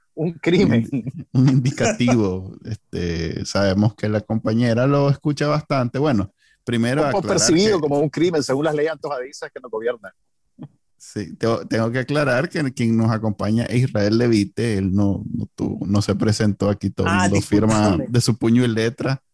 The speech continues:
Speaker 2: para evitar malescribir el nombre. Em, Israel Levite ya nos había acompañado la vez pasada. De hecho, fue el creador de la gran frase, este, "personalidad de Twitter". Gracias a él tenemos esa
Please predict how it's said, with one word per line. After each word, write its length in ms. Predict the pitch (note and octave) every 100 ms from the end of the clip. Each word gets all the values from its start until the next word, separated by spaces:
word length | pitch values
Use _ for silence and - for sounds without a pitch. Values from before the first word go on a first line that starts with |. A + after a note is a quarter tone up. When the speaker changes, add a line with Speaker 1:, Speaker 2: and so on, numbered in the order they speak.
| _ _ _ _ -
Speaker 2:
para 180 | G2
evitar 720 | G2+ G2+ G2 F2+ G2 A2+ A2+
malescribir 680 | G#2+ G#2+ G#2+ G#2+ - F#2+ F#2+ A2+
el 160 | G#2+
nombre. 500 | G#2 A2+ C3 B2+ B2+ - _ _ - _ _ - - _ _ -
Em, 760 | G2 G2 G2 F#2+ F#2 F2+ C#2 - _ - - _ _ -
Israel 340 | C3 C#3 D#3+
Levite 360 | F3+ D#3 E3+ D3
ya 120 | C#3
nos 120 | D3
había 160 | C#3 C3
acompañado 500 | C3+ C3+ B2+ B2 A#2+
la 100 | G#2+
vez 80 | A2+
pasada. 400 | B2 - G2 G#2+
De 120 | F2
hecho, 320 | - - F2
fue 220 | - F2+
el 140 | F2 -
creador 520 | - G2+ C#2+ D2 F#2+
de 140 | G#2+ -
la 120 | D#2+
gran 280 | D#2 E2 -
frase, 680 | - G#2+ - - - - -
este, 560 | - _ - - - -
"personalidad 600 | G#2+ G2 G#2+ F#2 F2 -
de 80 | F#2+
Twitter". 400 | - A2 - -
Gracias 340 | G#2 A2 - -
a 160 | D2+
él 160 | F#2 G#2
tenemos 420 | - G#2+ G2+ G#2+
esa 540 | G2+ - - - -